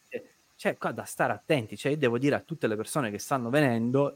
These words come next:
prima di venire a farmi perdere tempo, avete la lista delle cartelle che sono state inserite, controlla se questa raccomandata, insomma, se questa cartella nuova è veramente nuova, perché magari non rientrava in quel periodo che era contemplato dalla rottamazione, perché uno dei limiti anche di questi,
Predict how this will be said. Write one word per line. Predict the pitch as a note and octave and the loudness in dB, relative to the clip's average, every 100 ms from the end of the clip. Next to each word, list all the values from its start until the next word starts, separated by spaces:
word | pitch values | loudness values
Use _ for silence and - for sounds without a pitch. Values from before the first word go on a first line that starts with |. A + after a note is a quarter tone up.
| - - | -8 2
prima | A#3+ D#3 | 6 6
di | B2+ | 6
venire | B2+ D3+ E3+ | 2 4 4
a | |
farmi | - C#3+ C3+ A#2+ | 4 2 0 2
perdere | C3+ A#2 A#2 D3 | 2 2 0 2
tempo, | C#3+ A#2+ A#2 D3+ D3+ - | 2 2 -2 2 2 4
avete | D3+ F3 A#2+ A2+ | 6 8 6 0
la | |
lista | C3 G#3 F#3+ B2+ | 0 0 0 -4
delle | A#2+ A#2 | -4 -2
cartelle | A#2+ - C#3+ A2+ | -2 -2 0 0
che | A2 | -4
sono | - A#2 | -8 -12
state | A#2 B2 | -8 -8
inserite, | A2+ - F3+ A2 C3 C3+ - - - | -8 -4 -2 -2 -4 -8 -12 -20 6
controlla | G#3 G3 G3 D#3+ A#2+ | 8 10 10 8 8
se | - C3 | 2 0
questa | D3+ C#3 A#2+ | 2 2 0
raccomandata, | A2+ - A#2 A2+ C3+ | 0 -2 -4 -2 -2
insomma, | A#2 A#2+ A2+ A2 | -2 -4 -4 -4
se | A2 | -4
questa | B2+ B2 | -6 -2
cartella | A#2 - B2 B2 | -4 -2 -4 -2
nuova | B2+ A2+ - - _ _ _ _ | 0 -2 -2 -10 _ _ _ _
è | B2 A#2 - | 6 6 6
veramente | B2+ A#2+ C#3 B2+ G3 | 6 8 8 8 8
nuova, | C3+ A2+ A#2 D#3 E3+ - - - _ - | 8 8 10 8 6 -6 -20 -20 _ -18
perché | A2 G#2+ | -10 -4
magari | A2 G#2+ A2+ | 0 2 2
non | A#2+ | 2
rientrava | A#2+ A#2+ A#2 A#2 A#2 | 0 0 -2 -2 0
in | |
quel | A#2 A2+ | 0 0
periodo | B2 A#2+ A#2+ A#2+ | 2 4 4 4
che | A2+ | 2
era | A2+ | 0
contemplato | A2 A2+ A#2 A#2 A#2 A2+ | 0 -4 -4 0 0 0
dalla | A2 A2 | 0 -2
rottamazione, | A2+ B2 B2 - B2+ G#2 | -2 -4 -4 -4 -2 -2
perché | G#2+ - - _ _ | -4 -8 -10 _ _
uno | B2+ B2 | 2 4
dei | A2+ A#2+ | 6 8
limiti | C3 B2 A2 G#2+ | 8 8 6 4
anche | A2+ A#2 G#2+ | 2 2 -2
di | G#2+ | 0
questi, | A2 - G#2+ | -2 -2 -6